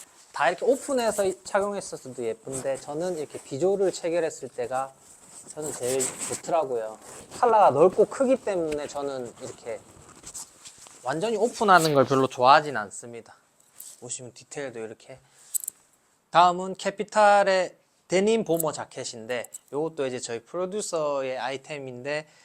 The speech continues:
소개해드릴 만한 아이템이라서 한번 가져와 봤고, 이렇게 페인팅을 한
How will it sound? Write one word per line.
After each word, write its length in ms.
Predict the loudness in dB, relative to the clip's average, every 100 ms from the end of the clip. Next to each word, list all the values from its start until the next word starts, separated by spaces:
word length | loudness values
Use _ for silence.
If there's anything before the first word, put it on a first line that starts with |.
| _
소개해드릴 760 | -6 -2 0 0 -2 -2 -2 -4
만한 420 | -6 -4 -4 -4
아이템이라서 680 | -8 -10 -12 -14 -12 -12 -14
한번 200 | -14 -10
가져와 400 | -2 0 0 -2
봤고, 500 | -2 -6 -4 -4 -6 _ _ _
이렇게 280 | -10 -6 -6
페인팅을 1700 | -8 -2 0 0 -4 -4 -2 -2 -2 -4 -4 -10 _ _ _ -2 0
한 460 | 4 4 2 -6